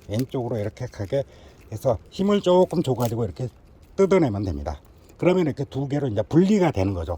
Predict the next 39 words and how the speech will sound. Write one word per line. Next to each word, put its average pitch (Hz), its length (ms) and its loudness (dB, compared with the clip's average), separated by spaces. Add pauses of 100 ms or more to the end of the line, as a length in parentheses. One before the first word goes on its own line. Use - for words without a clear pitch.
(460)
두 170 100 -2
개가 190 220 6
분리되면 135 540 0
이제 104 160 -4
두 180 160 -2
분이 180 260 4
됐는데요. 95 640 -2 (840)
그래서 165 320 0
여기서 147 240 -4
이제 131 160 -8
분갈이를 131 440 -6
하게 101 140 -6
됩니다. 87 300 -10 (360)
분을 196 220 2
전부 185 340 0
털어서 185 460 0
이제 135 140 -4
뿌리만, 175 520 -2 (360)
아, 101 180 -8
나체 143 300 -4
상태가 147 320 -4
된 104 180 -4
상태니까 107 800 -4 (100)
새로 208 220 4
이제 113 380 -4
저는 120 240 -6
분갈이 123 320 -6
해주게 120 360 -8
됐-, - 300 -18 (180)
되겠습니다. 90 600 -6 (320)
준비된 160 340 -4
젖은 131 300 -6
수태를요, 113 640 -8 (100)
봉을 196 340 2
만들어서 143 440 -6
하는 135 160 -8
것은 165 320 -8
봉 139 260 -4
심기, 104 480 -8